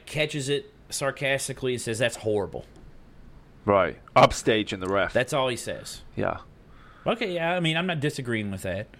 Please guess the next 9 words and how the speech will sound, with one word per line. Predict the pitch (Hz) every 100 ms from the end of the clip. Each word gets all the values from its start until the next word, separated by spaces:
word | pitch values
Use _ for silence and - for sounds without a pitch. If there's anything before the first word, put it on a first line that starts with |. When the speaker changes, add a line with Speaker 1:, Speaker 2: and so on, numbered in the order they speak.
| - - -
Speaker 1:
but | -
that's | 135 139
all | 113 131
he | 131
says | - 123 110 101
is, | 98 92
"That's | 110 110
horrible." | 104 104 92 62 - - -
Speaker 2:
Right. | 110 104 85